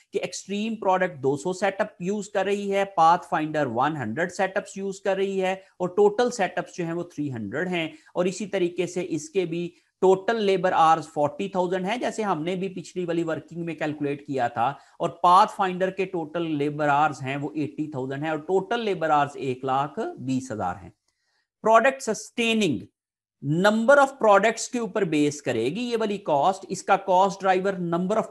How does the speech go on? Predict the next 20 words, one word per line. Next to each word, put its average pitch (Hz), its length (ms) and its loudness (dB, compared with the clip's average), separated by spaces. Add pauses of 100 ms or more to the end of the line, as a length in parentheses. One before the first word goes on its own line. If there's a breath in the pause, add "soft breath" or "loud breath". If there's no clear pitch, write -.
products 131 420 0
होगा, 147 360 4 (320 loud breath)
तो 175 60 2
ये 196 100 4
प्रोडक्ट 190 440 2
सस्टेनिंग 180 760 -2 (160)
कॉस्ट 143 340 0
कहलाएगी। 92 560 -6 (1160)
इसके 214 260 0
लिए 240 180 -4
छह 208 320 2
लाख 196 300 2
दो 170 380 4
हजार 156 560 4
चार 190 260 6
सौ 208 180 -2
की 165 160 -4
टोटल 147 340 -6
कॉस्ट 190 380 0
है। 151 220 0